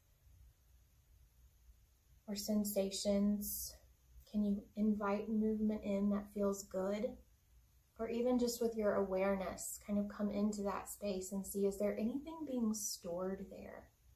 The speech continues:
that you could let go of? Kind of setting down the emotional baggage,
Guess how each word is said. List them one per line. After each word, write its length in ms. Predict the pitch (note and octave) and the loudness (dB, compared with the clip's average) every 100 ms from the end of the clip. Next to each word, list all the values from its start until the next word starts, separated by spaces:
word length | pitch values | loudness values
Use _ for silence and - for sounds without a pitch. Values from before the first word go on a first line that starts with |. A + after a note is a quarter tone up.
| _ _ _ _ _ _ _ | _ _ _ _ _ _ _
that 320 | G#3 F#3+ F#3+ - | 2 2 0 -4
you 120 | G3+ G3 | -6 -6
could 140 | G3 G3 | -8 -6
let 260 | F#3 - | -6 -6
go 80 | G3 | -4
of? 340 | G#3 G#3+ - - _ _ - - - _ _ _ _ - - - - - _ _ _ _ - _ _ - _ _ - | -4 -4 -10 -16 _ _ -20 -20 -20 _ _ _ _ -20 -20 -20 -20 -20 _ _ _ _ -20 _ _ -20 _ _ -10
Kind 140 | G#3+ | -10
of 40 | |
setting 540 | G3+ - G3+ G3+ F#3+ F#3 | -8 -8 -4 0 0 -2
down 540 | F#3 F3 E3+ E3 G3+ G3+ - - _ - _ - | -4 -4 -4 -4 -8 -8 -14 -20 _ -20 _ -4
the 80 | G#3 | 2
emotional 580 | G3 F#3+ F#3+ F#3+ F3+ F3 | 2 2 0 -2 -2 2
baggage, 600 | E3+ E3 E3+ - - | 6 6 4 -4 -6